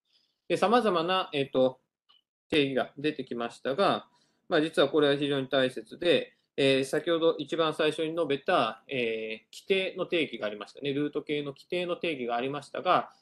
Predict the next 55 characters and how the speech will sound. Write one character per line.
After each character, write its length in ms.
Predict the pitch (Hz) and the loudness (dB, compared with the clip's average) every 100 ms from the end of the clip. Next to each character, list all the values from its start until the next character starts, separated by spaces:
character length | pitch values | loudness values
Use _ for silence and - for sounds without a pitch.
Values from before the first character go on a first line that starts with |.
| _ _ _ | _ _ _
そ 120 | 190 | -4
の 100 | 190 | -2
時 220 | 208 185 | -4 -4
に 440 | 196 220 165 120 - | 0 2 2 0 -8
規 120 | - | -4
定 220 | 180 175 | 0 2
は、 340 | 190 185 120 - | 2 2 2 -2
ま 60 | 143 | -6
あ、 40 | |
存 220 | 139 160 160 | -2 -2 0
在 160 | 160 | 0
す 100 | 160 | 0
る 80 | 156 | -2
の 140 | 151 | -2
か 160 | 127 160 | -2 -2
と 80 | - | 0
か 100 | - | -4
一 100 | - | -2
時 160 | 160 | -4
的 200 | 151 180 | -4 -6
な 100 | 156 | -6
の 80 | 143 | -6
か 140 | 127 170 | 0 -2
っ 100 | 170 | -2
て 80 | |
い 20 | 120 | -6
う 40 | |
問 240 | 127 135 | -6 -4
題 160 | 135 131 | -2 0
が 100 | 127 | 0
あ 60 | 127 | -2
り 80 | |
ま 120 | 135 135 | -4 -8
し 80 | |
た 120 | - 127 | -8 -2
が、 220 | 151 123 | 0 0
実 200 | 165 196 | -2 -2
は 80 | 180 | -2
次 240 | 185 190 | -2 -4
の 120 | 131 | -4
十 160 | 131 196 | -2 -4
点 340 | - 127 117 | -2 -4 -4
四 180 | 123 123 | -4 -6
と 120 | - | -6
い 20 | |
う 60 | 113 | -8
も 100 | 135 | -6
の 80 | 196 | -4
が 100 | 165 | -2
成 120 | 117 | -2
り 80 | 110 | -6
立 160 | 110 - | -10 -12
ち 60 | |
ま 80 | 113 | -18
す。 160 | - | -18